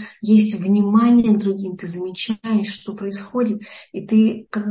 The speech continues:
бы, да, присоединяешься. Дайте ему почувствовать, что он, э, э, хороший, что с ним все в порядке,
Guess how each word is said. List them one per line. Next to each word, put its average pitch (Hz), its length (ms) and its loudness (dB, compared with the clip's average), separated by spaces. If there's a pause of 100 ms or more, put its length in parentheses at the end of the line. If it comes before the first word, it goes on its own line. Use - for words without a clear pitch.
бы, 240 240 0
да, 240 200 -2
присоединяешься. 214 1120 2 (1400)
Дайте 220 500 2
ему 202 200 0
почувствовать, 208 560 -4
что - 240 -6
он, 202 420 -6
э, 175 640 -6 (1000)
э, 170 160 -8
хороший, 175 720 -6 (240)
что - 220 -14
с - 100 -10
ним 190 80 -6
все - 160 -8
в - 140 -12
порядке, - 580 -12